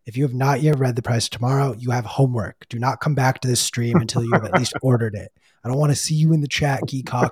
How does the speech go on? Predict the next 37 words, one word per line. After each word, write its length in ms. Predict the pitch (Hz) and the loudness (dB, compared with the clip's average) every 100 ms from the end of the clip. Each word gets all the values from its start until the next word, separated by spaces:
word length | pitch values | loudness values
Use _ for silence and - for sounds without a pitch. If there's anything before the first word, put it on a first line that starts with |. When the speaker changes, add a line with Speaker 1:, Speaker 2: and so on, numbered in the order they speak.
| - | -2
Speaker 1:
unless 320 | 123 120 123 | -4 -4 0
you 80 | 139 | -2
have 80 | 120 | 0
ordered 400 | 143 135 123 110 - - | 0 2 0 -6 -10 -6
Price 240 | 123 120 | -2 -2
of 40 | - | -6
Tomorrow. 520 | 117 117 104 90 - _ _ _ _ _ | -8 -6 -6 -10 -16 _ _ _ _ _
You've 80 | 127 | -6
been 100 | 135 | -2
getting 180 | 139 131 | -2 -2
called 260 | - 131 | 0 0
out 140 | 135 120 | 0 -2
a 40 | |
lot 240 | 117 110 107 | -2 -4 -6
this 200 | - 98 | -8 -8
week. 140 | - | -2
There's 180 | 151 135 | 2 4
one 120 | 180 | 4
chapter 280 | 190 185 160 | 4 2 -2
in 80 | 131 | -4
particular 440 | - 123 113 117 | -6 -8 -8 -10
where 120 | 110 | -8
you 100 | 117 117 | -10 -12
talked 420 | - 127 131 120 | -6 -4 -4 -8
about 380 | 110 104 104 131 | -6 -6 -6 -10
the 40 | |
future 300 | - 131 117 | -14 -12 -12
of 80 | - - | -16 -10
energy 480 | 120 117 110 110 - | -6 -6 -8 -10 -10
and 120 | 107 | -10
as, 300 | 107 107 - _ _ _ - | -8 -8 -12 _ _ _ -12
uh, 60 | 117 | -8
how 280 | - 131 127 | -4 -4 -4
technology 640 | 131 - 117 117 113 90 | -6 -6 -4 -2 -4 -8
is 120 | 107 | -10
going 260 | - 110 107 | -6 -6 -6
to, 400 | - 101 104 | -6 -6 -6